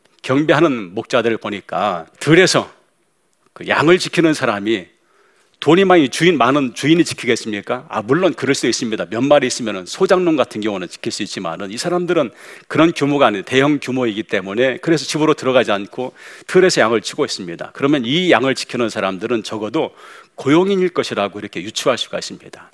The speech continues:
이 고용인들이 예수님께 와서 경배할 때에 가진 게 있겠습니까? 그러니까 가진 게 없이 와서 예수님께 경배를 합니다. 이 말은 뭐냐면은 맨 처음에 예수님께 와서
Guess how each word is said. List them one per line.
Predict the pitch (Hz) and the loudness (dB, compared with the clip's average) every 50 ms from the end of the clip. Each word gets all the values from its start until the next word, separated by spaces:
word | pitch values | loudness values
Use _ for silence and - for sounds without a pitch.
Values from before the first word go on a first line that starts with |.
| _ - | _ 0
이 | 131 156 190 180 | 4 4 4 4
고용인들이 | - - 147 160 160 165 170 160 165 156 156 151 165 175 175 160 | 4 4 4 6 6 6 6 4 4 4 4 6 6 6 4 4
예수님께 | 117 113 131 - 156 147 147 135 - 143 | 2 0 2 2 2 2 2 2 2 4
와서 | 143 127 - - | 2 2 2 -2
경배할 | - 131 135 135 139 123 127 120 - | -4 0 2 4 4 4 2 0 0
때에 | - 117 120 120 110 | 0 2 2 2 2
가진 | - - 135 165 185 | 0 2 2 4 4
게 | 170 | 4
있겠습니까? | 127 - 131 113 - 120 107 107 104 98 - - 92 85 85 - | 2 2 0 -4 -4 -4 -4 -4 -6 -6 -8 -10 -10 -10 -12 -12
그러니까 | - - 143 147 147 147 - 160 147 139 131 - - - - - - | -8 -4 -2 -2 -2 0 0 0 0 0 -2 -6 -14 -20 -20 -16 -8
가진 | - 123 120 131 135 | -6 -4 -2 -2 0
게 | 135 131 | 0 2
없이 | 120 113 117 110 - - 165 175 | 2 2 2 0 -2 0 2 2
와서 | 170 139 107 - - 117 110 | 4 4 2 0 -2 -4 -4
예수님께 | 104 101 - 117 101 101 95 - 127 120 | -4 -4 -6 -8 -8 -8 -6 -4 -4 -4
경배를 | - - 135 160 175 185 180 156 135 | -4 -4 -4 -2 0 0 0 0 0
합니다. | 151 165 160 156 139 98 87 - - _ _ _ _ - - - - - - - - _ - | 0 2 2 2 2 2 -2 -4 -8 _ _ _ _ -20 -20 -20 -20 -20 -20 -20 -20 _ -2
이 | 135 | 2
말은 | 143 180 202 214 208 151 | 4 6 6 6 6 4
뭐냐면은 | 127 131 135 131 123 113 117 110 120 131 135 131 160 180 - _ | 4 6 6 6 6 4 2 2 2 2 2 0 -4 -10 -14 _
맨 | - 120 135 165 190 185 | 0 2 4 4 4 2
처음에 | - - 185 170 175 | 2 0 2 4 4
예수님께 | 147 123 - 147 135 135 123 - 131 | 4 4 2 0 0 0 0 0 2
와서 | 120 120 120 113 - 120 117 120 120 120 | 4 4 4 4 4 2 2 2 0 -2